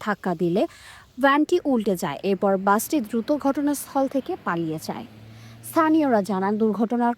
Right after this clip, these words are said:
কারণে কিছু সময়ের জন্য ওই এলাকায় যানজটের সৃষ্টি হয়েছিল। তাদের অভিযোগ,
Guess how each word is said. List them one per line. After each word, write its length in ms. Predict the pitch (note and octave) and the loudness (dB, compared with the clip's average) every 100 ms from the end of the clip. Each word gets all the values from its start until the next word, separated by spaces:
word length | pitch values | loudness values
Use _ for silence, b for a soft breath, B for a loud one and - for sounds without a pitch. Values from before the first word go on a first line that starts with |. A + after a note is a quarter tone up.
| B3 | 2
কারণে 260 | A#3+ B3+ | 2 2
কিছু 300 | D4+ C4 - C#4+ | 0 -4 -4 -8
সময়ের 460 | - D4 C#4 C#4+ A3+ | -2 0 0 -2 -2
জন্য 160 | C#4+ D4 F3+ | -2 -2 0
ওই 160 | G3+ F#3+ G3+ | 0 0 0
এলাকায় 380 | G3+ B3 G3 G3+ b b b | -2 0 0 -2 b b b
যানজটের 540 | G#3+ B3+ C#4 C#4 D#4 F4 - | -2 2 4 2 2 -2 -2
সৃষ্টি 260 | C#4 - | -2 0
হয়েছিল। 440 | G#3 E3+ E3 - D3 - _ b b b | -2 -2 -4 -8 -10 -12 _ b b b
তাদের 260 | C#4+ B3+ C4+ - | 0 4 2 4
অভিযোগ, 480 | B3+ A#3+ D#4+ E4+ | 2 4 4 2